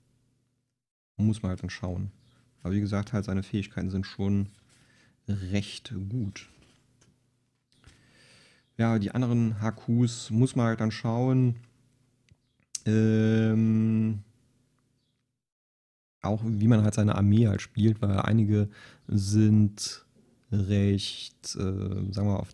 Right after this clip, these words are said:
auf den Nahkampf irgendwie ein bisschen ausgelegt, andere eher auf den Fernkampf ausgelegt.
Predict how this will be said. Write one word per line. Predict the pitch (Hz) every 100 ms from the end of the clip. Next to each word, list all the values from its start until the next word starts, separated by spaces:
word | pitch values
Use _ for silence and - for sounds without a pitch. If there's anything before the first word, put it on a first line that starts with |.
| -
auf | - -
den | 98
Nahkampf | 113 156 160 147
irgendwie | - 131 123 123
ein |
bisschen | 120 - 113
ausgelegt, | - 110 113 - 107 107 110 110
andere | 98 98 95
eher | 101
auf | 98
den | 107
Fernkampf | - 156 - 131 -
ausgelegt. | 113 117 107 104 104 107